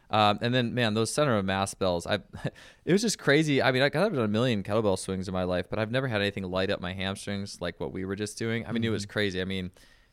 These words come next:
Speaker 1: and, you know, it's like you said, your G P P coach, and it's like, well, where does G P P fit? What's the most G P P can transfer in some areas? But I was like, "You know what? I've always wanted to hit my hamstrings better. Like, that was awesome. If I was one of your athletes,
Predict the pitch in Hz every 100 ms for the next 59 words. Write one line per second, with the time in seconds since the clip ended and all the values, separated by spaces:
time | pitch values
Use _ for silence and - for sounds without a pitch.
0 | _ 107 101 98 85 104 98 92 92 90
1 | 110 107 113 98 98 98 110 101 98 -
2 | 92 - 90 90 - 85 90 87 98 104
3 | 101 - 101 - 95 - 92 - 95 -
4 | 135 170 - 127 120 113 - 107 107 92
5 | 104 107 92 98 98 104 98 90 92 90
6 | 92 95 101 101 101 123 147 139 147 131
7 | 165 185 123 127 110 113 92 95 98 95
8 | 92 87 82 82 82 - 131 101 104 98
9 | - 87 110 139 139 131 117 113 - 107
10 | -